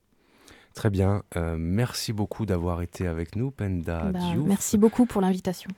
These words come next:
Speaker 2: vraiment.
Speaker 1: Avec plaisir. Donc, je rappelle que tu es en résidence d'artiste à Culture Commune, euh, scène nationale du bassin minier. Cette émission, euh, se termine donc. Micro Rebelle Hebdo, vous pourrez la retrouver sur notre site internet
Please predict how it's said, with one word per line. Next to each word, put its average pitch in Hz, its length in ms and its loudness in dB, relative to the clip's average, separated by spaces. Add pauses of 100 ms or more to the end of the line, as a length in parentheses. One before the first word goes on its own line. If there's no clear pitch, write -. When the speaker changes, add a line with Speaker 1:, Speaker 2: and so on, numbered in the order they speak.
(140)
Speaker 2:
vraiment. 170 280 0
Speaker 1:
Avec 90 360 0
plaisir. 101 480 0
Donc, 90 140 2
je 85 100 0
rappelle 90 300 -2
que 80 320 0
tu - 180 -4
es 85 40 2
en 76 500 -4
résidence 90 540 -2
d'artiste 85 600 -8
à 73 300 -4
Culture - 500 -12
Commune, 95 540 0
euh, 76 220 -2
scène 85 260 -2
nationale 80 400 -2
du 98 100 -2
bassin 92 260 0
minier. 85 320 0 (640)
Cette - 360 -2
émission, 113 600 2 (100)
euh, 73 200 -4
se - 180 -4
termine 78 540 -2
donc. 143 340 2
Micro 85 380 -2
Rebelle 78 340 -2
Hebdo, 107 320 2
vous 101 140 -2
pourrez 78 240 -4
la 73 100 -2
retrouver 92 360 0
sur 90 160 0
notre 82 220 -2
site - 220 -8
internet 90 460 0